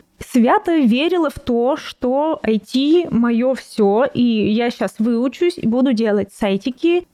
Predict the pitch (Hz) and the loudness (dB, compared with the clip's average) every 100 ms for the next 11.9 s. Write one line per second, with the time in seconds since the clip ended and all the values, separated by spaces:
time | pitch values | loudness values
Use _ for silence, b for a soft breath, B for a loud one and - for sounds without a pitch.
0 | 240 262 254 226 208 226 214 - 214 311 | 0 2 2 0 -2 -4 -8 -4 0 0
1 | 370 - - 320 311 - - 226 196 302 | -2 -4 -2 -2 -4 -8 -2 0 2 0
2 | - 254 247 - 196 196 196 _ _ 302 | -2 -8 -6 -4 -2 -2 -4 _ _ -2
3 | 311 302 403 - 202 226 269 254 - 233 | 0 -2 -2 -2 -2 0 -2 -4 -6 -4
4 | 262 226 202 196 - 349 349 - - 208 | 0 2 2 0 2 2 2 -2 -6 -2
5 | 220 349 277 226 254 240 - 294 240 214 | 0 0 0 0 0 0 -2 -2 0 0
6 | 190 196 202 226 220 277 370 370 226 196 | 2 0 0 0 0 0 -2 -2 -2 0
7 | 226 233 214 254 247 - 226 196 233 285 | -2 -2 0 -2 -4 -4 -2 2 0 0
8 | 247 214 - 240 277 208 180 180 180 180 | -4 -4 -2 0 2 2 0 0 0 -2
9 | - 190 - 254 285 320 320 294 240 - | 0 -2 0 0 2 2 0 0 0 -2
10 | 240 269 254 240 214 220 220 208 196 214 | -2 0 0 0 0 0 -2 -4 -4 -6
11 | - 214 208 190 180 175 185 - | -4 -2 0 0 0 -2 -4 -4